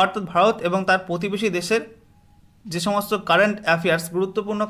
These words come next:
কারেন্ট অ্যাফেয়ার্স, সেখান থেকে কিন্তু প্রশ্ন আসবে। নেক্সট স্পোর্টস থেকে প্রশ্ন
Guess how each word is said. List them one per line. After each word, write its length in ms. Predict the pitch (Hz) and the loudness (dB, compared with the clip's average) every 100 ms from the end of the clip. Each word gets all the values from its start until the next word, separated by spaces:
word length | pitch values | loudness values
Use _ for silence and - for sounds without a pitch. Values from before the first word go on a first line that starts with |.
| 180 | 4
কারেন্ট 240 | 175 180 | 4 2
অ্যাফেয়ার্স, 240 | 185 202 196 | 0 -2 -2
সেখান 180 | 170 175 170 | -4 -4 -2
থেকে 140 | 175 | -4
কিন্তু 160 | 180 190 - | -4 -4 -4
প্রশ্ন 220 | 151 143 160 170 | -4 -2 0 2
আসবে। 220 | 151 127 - _ _ _ - - - - 180 | 0 -8 -10 _ _ _ -20 -20 -18 -2 0
নেক্সট 220 | 233 - - - - | 0 -4 -18 -20 -6
স্পোর্টস 320 | - 220 226 | 2 2 2
থেকে 180 | 233 226 220 | 2 2 2
প্রশ্ন 200 | 208 214 | -2 0